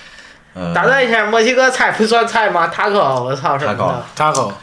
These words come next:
Speaker 1: 嗯，taco还是太快餐化了。
Speaker 3: 对，我觉得taco
Speaker 1: 太快餐化了。
Speaker 2: 啊，完全是，
Speaker 3: 算不上菜系了，
Speaker 2: 完全是快餐。
Speaker 3: 算不上菜系了，对。fast food。
Speaker 1: 秘鲁有一个岩浆菜系，有一个高原菜系，
Speaker 3: 嗯。
Speaker 1: 都非常有特点。
Speaker 3: 嗯。
Speaker 1: 高原菜就以烤，
Speaker 3: 嗯。
Speaker 1: 烘烤为主，在地窖里烤，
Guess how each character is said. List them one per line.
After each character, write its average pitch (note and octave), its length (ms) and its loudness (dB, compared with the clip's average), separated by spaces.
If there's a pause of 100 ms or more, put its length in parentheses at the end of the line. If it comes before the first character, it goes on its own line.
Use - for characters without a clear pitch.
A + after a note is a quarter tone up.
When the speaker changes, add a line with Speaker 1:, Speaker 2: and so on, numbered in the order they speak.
(300)
Speaker 1:
嗯， G2 760 -10
taco D3 300 -10
还 G#2 140 -6
是 B2 60 -10
太 B2+ 160 -10
快 A#2 160 -10
餐 G#2 180 -12
化 A2 120 -14
了。 - 200 -16 (160)
Speaker 3:
对， C3 120 -4
我 A2 60 -4
觉 A#2+ 100 -6
得 D#3+ 80 -4
taco E3+ 240 2
Speaker 1:
太 C#3 80 2
快 A2+ 200 -2
餐 G#2 100 -10
化 G#2+ 160 -6
了。 - 0 -
Speaker 2:
啊， E3 40 2
完 G3+ 180 2
全 C4+ 100 2
是， A#3+ 60 4
Speaker 3:
算 A#3 140 4
不 A3 60 2
上 - 20 2
菜 G3 200 2
系 A3+ 80 2
了， G#3+ 60 2
Speaker 2:
完 - 20 2
全 G3+ 100 2
是 - 60 -2
快 D3 140 0
餐。 C3+ 240 -4
Speaker 3:
算 D#3 180 -2
不 D#3 60 0
上 C#3+ 100 0
菜 C#3 140 -2
系 B2 160 -10
了， E2+ 160 -14
对。 F2 80 -20 (600)
fast D#3 280 -4
food。 C3 480 -10
Speaker 1:
秘 C3+ 80 -6
鲁 B2+ 160 -4
有 G2+ 140 -6
一 F#2+ 120 -10
个 A2 180 -8
岩 G#2 240 -8
浆 C3+ 200 -10
菜 A2 200 -10
系， F2 260 -16
有 F2+ 120 -14
一 F2 80 -14
个 G2 100 -10
高 A#2+ 200 -14
原 F2+ 140 -14
菜 - 160 -20
系， - 220 -16 (320)
Speaker 3:
嗯。 E2 100 -20
Speaker 1:
都 D3 120 -8
非 C#3 160 -10
常 A2+ 100 -10
有 F2+ 120 -14
特 - 200 -16
点。 - 120 -20 (200)
Speaker 3:
嗯。 - 240 -20
Speaker 1:
高 C3+ 160 -4
原 B2+ 160 -4
菜 A#2+ 220 -8
就 G#2+ 200 -12
以 - 260 -14 (560)
烤， - 500 -12 (180)
Speaker 3:
嗯。 - 100 -20 (100)
Speaker 1:
烘 A#2 120 -16
烤 - 140 -16
为 E2+ 140 -16
主， E2+ 160 -20
在 F#2+ 120 -16
地 G#2+ 160 -16
窖 F#2+ 160 -14
里 G2+ 120 -16
烤， - 240 -20